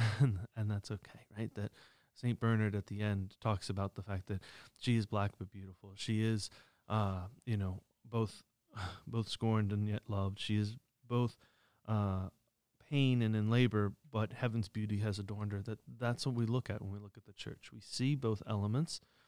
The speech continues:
and only in the eyes of faith can we see, "Oh yeah, but grace has always flowed out of her." The gospel has always been preached in spite of all of the s-, <laughs> the sins and the failures of the church. That even though the, even the church fathers themselves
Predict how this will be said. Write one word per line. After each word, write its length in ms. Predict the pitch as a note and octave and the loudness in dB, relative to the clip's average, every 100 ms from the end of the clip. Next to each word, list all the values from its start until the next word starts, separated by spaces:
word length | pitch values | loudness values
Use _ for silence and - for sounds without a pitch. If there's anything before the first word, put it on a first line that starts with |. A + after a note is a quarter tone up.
| _ - | _ -2
and 140 | A2+ | 2
only 220 | A#2 C#3 D#3 | 4 4 4
in 100 | A#2+ | 2
the 120 | A2 | 0
eyes 200 | A2 G#2+ | -2 -4
of 80 | - | -4
faith 240 | A2 - | -4 -4
can 100 | G#2+ | -10
we 60 | G2+ | -10
see, 220 | - G#2 | -10 -8
"Oh 160 | A2+ A2+ A2+ | -8 -8 -6
yeah, 180 | G#2+ F#2 - _ | -4 -4 -8 _
but 140 | - - | -12 -4
grace 360 | A#2 B2 D#3 | 2 2 2
has 140 | D#3+ - | -2 -4
always 420 | - G#2+ G#2+ - | -4 0 0 -2
flowed 320 | - G#2+ G2 | -4 0 2
out 180 | G2 G2 | 2 0
of 100 | F#2+ | -2
her." 180 | - - _ _ _ _ _ | -10 -18 _ _ _ _ _
The 180 | A2+ A2+ - - | 0 0 0 -12
gospel 440 | A#2 A#2+ D3+ - D#3 | -6 -2 -2 -2 -2
has 140 | D3 - | 0 0
always 280 | A2 A#2 A2 | 0 0 0
been 160 | G#2 | -4
preached 380 | F#2+ A2+ G2 - | -2 -4 -4 -8
in 140 | A2 G#2+ | -8 -6
spite 420 | - - A#2 - | -4 2 2 2
of 140 | G2 | -4
all 220 | - G#2 G2+ | -2 0 0
of 160 | G2 | -2
the 60 | A2 | -8
s-, 180 | - - G#2 - | -12 -6 0 0
<laughs> 200 | - A#2 | 0 -4
the 100 | A2 | -4
sins 460 | - B2+ B2 A2 | 0 4 4 4
and 100 | G#2+ | 2
the 40 | G2+ | -2
failures 560 | - A2+ A#2+ A2 A2+ | 2 4 4 2 -2
of 140 | G#2 - | -4 -8
the 80 | |
church. 340 | - G#2+ A#2 - - - _ _ | -8 -8 -8 -12 -20 -20 _ _
That 140 | B2 B2+ | 0 2
even 240 | E3 D#3+ | 4 2
though 180 | A#2 A#2 | 2 2
the, 220 | G#2+ A2 - D3 | 0 -2 -4 0
even 260 | D3 D3 | 2 4
the 80 | B2 | 2
church 320 | - C3 - | 0 -4 -4
fathers 500 | - A2+ A2+ A#2+ A2+ | -4 -2 0 0 0
themselves 840 | A2 A2 G2+ - A#2 A2+ A#2+ - | 0 2 2 0 0 -2 -4 -6